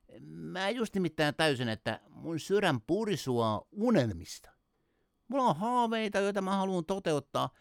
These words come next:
niiden realiteettien rajoissa, joiden mukaan mä elän mun elämää. Voin mä vähän avatakin niitä sulle,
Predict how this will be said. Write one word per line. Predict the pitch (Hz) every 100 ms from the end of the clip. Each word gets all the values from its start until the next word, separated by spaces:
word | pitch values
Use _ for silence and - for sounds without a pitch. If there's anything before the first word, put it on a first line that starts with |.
| _ _
niiden | 143 196 208 180
realiteettien | 160 180 185 160 131 117 - 107 113
rajoissa, | 160 202 185 - 156 - _ - _ -
joiden | 208 175 135
mukaan | 147 165 185 185
mä | 196 196
elän | 220 190
mun | 185 196
elämää. | 185 92 - - _ _ _ _ _ _ _ _ - _ _ _ 180
Voin | 202
mä | 135 147 165
vähän | 190 185 196
avatakin | 202 185 170 - 165 160
niitä | 165 -
sulle, | 151 156 156